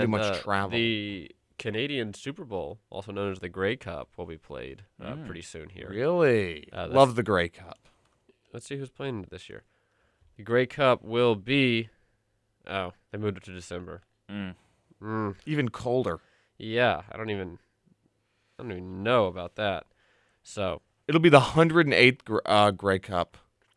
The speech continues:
Speaker 1: Yeah, eat your heart out, N F L.
Speaker 2: Exactly.
Speaker 1: Gotta try to catch up.
Speaker 2: Yeah, they won't.
Speaker 1: So it'll be at, uh, Tim Hortons Field in Hamilton,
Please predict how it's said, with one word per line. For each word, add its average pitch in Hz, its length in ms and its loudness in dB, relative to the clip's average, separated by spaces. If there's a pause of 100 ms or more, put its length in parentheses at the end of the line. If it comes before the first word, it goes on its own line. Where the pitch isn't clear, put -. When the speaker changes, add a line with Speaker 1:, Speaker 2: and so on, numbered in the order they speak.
(120)
Speaker 1:
Yeah, 117 180 4
eat 117 180 0
your 117 100 4
heart 123 200 4
out, 98 120 4
N 95 120 2
F 92 140 -4
L. 92 260 -2 (240)
Speaker 2:
Exactly. 120 640 0
Speaker 1:
Gotta 117 200 0
try 127 140 -4
to 123 60 -6
catch 113 240 -8
up. 113 220 -2 (380)
Speaker 2:
Yeah, 90 240 -2 (280)
they 101 100 0
won't. 90 280 -4 (200)
Speaker 1:
So 113 240 0
it'll 120 140 6
be 135 220 0
at, 117 140 4
uh, 107 240 2
Tim 127 260 0
Hortons 120 320 0
Field 117 420 0
in 101 100 -6
Hamilton, 107 640 -4